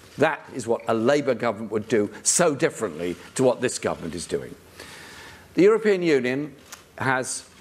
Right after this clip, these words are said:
twenty-eight countries and five hundred and twenty million people. Could have made us stronger by defending our steel industries together. The actions of the Conservative government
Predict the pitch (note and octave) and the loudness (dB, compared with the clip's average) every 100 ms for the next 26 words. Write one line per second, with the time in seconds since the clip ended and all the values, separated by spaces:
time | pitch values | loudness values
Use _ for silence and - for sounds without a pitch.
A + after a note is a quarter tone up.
0 | - D#3 F3+ F#3+ E3+ E3 C#3 A2+ B2+ B2 | -4 -2 2 2 0 -2 -4 0 0 0
1 | - - A#2 - D3+ D3 C#3+ C3 B2+ B2+ | -4 -6 -6 0 0 0 -2 -4 -4 -2
2 | - B2+ - A#2+ - - A#2 A#2 A2+ G#2+ | -2 -4 -2 -4 -6 -12 -4 0 0 -2
3 | A2+ G#2 - - - - - - - - | -2 -4 -6 -18 -20 -20 -20 -20 -8 0
4 | D#3 C#3 C#3 C3 B2 - - D#3 A#2+ F#2+ | 2 2 0 0 0 -2 0 0 0 -2
5 | - A2 G#2+ - C#3+ A#2+ A2 - G#2+ F#2+ | 0 -2 -4 -4 -2 -2 -4 -4 -6 -2
6 | C3 A#2 G2+ G2 F#2 - G2+ - F#2+ C3 | -2 0 0 -2 -6 -6 -6 -6 0 0
7 | A2 - - - - B2+ C3+ D#3 - C#3+ | 0 -6 -10 -14 -4 2 2 2 -6 -4
8 | C3+ A#2 - - - A2+ A#2 A2+ - D3+ | -4 -4 -10 -12 -4 -4 -4 -6 0 2
9 | C3 B2 F#2+ A2+ F#2+ G#2 | 2 -2 0 0 0 -8